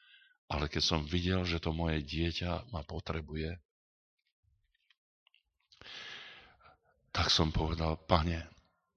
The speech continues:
ja neviem, prečo to so mnou urobili tí ľudia. Prečo to so mnou urobili tí moji bratia?“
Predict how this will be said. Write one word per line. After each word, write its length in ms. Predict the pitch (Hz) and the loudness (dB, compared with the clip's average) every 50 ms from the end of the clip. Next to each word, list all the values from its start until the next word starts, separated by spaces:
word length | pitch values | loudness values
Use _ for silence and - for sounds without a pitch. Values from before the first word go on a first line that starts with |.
| _ _ _ _ _ _ _ _ _ _ _ _ _ _ _ _ _ _ _ _ _ - - 78 | _ _ _ _ _ _ _ _ _ _ _ _ _ _ _ _ _ _ _ _ _ -8 -4 0
ja 80 | 78 | 0
neviem, 400 | 82 90 101 101 95 101 87 78 | 2 4 4 4 4 4 2 2
prečo 400 | 73 - - 78 78 78 - 78 | 0 -2 -2 0 2 2 2 0
to 80 | - - | 0 -2
so 240 | 73 - - - 78 | 0 0 2 2 0
mnou 240 | 78 78 78 76 - - | -2 -2 -2 -4 -2 -2
urobili 480 | 90 82 76 73 73 78 71 76 78 - | -2 -2 -2 -4 -6 -8 -8 -8 -8 -8
tí 160 | - 80 80 | -8 -10 -10
ľudia. 400 | 78 87 90 85 - - - - - - - _ _ _ _ _ _ _ - - - - - - - _ _ _ - - - _ _ - | -10 -10 -12 -12 -12 -12 -12 -12 -14 -16 -20 _ _ _ _ _ _ _ -20 -20 -20 -20 -20 -20 -20 _ _ _ -20 -20 -20 _ _ -4
Prečo 320 | - 110 107 - 117 - | -2 2 2 2 2 2
to 80 | 98 90 | 4 4
so 160 | - - 85 | 4 4 4
mnou 240 | 90 90 82 - - | 4 4 2 2 0
urobili 480 | 90 85 85 80 76 78 78 78 73 | 0 0 0 0 0 -2 -4 -6 -6
tí 160 | - 80 76 | -6 -6 -4
moji 240 | 73 78 78 82 82 | -4 -4 -4 -4 -4
bratia?“ 560 | 80 - 85 82 85 85 - - - 82 85 | -4 -4 -4 -4 -4 -2 -4 -4 -6 -6 -12